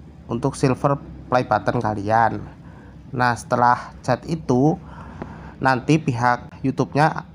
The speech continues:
akan mengirimi email, akan dilanjutkan di email ya untuk, eh, informasi-informasi terkait Silver Play Button-nya.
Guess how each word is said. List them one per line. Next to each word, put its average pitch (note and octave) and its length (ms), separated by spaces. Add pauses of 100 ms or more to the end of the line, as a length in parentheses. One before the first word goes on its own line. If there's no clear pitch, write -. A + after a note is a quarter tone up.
(120)
akan D#3 560 (320)
mengirimi C#3 800 (400)
email, D3+ 480
akan D3+ 320
dilanjutkan C3+ 640
di C#3+ 160
email C#3+ 240
ya C3 400
untuk, A#2 320 (720)
eh, A#2+ 160
informasi-informasi A#2+ 1200
terkait A#2+ 400
Silver A#2 480
Play A#2 240
Button-nya. A2 720